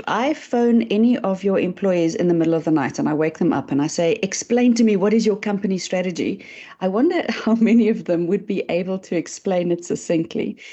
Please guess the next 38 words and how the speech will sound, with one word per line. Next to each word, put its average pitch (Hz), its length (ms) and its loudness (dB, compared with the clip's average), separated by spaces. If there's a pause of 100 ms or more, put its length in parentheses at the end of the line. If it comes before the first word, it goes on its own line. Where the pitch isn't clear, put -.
(140)
Now, 220 80 2
if 226 100 2
you 240 80 4
think 330 220 0
about 226 320 -2 (300)
taking 294 400 2
that 185 180 0
strategy 190 640 -2
and 170 160 -4
putting 285 240 4
it 285 180 0
into 226 460 2
a 180 160 -2 (160)
picture - 520 -4 (280)
that 190 140 0
makes 208 360 2
sense 226 420 2
to - 100 0
people, 156 460 -2 (360)
immediately 233 600 4
they'll 196 200 2
be 208 160 -2
able 226 260 0
to 240 140 -4
recall 233 500 2
the 202 120 0
picture, 190 600 -4 (360)
and - 100 4
the 233 60 0
picture 254 420 -2
will 247 120 4
help 202 340 -4
them 202 240 0 (240)
retain 220 680 0
and 202 120 0
explain 196 680 0
the 226 80 2
strategy. 147 600 -2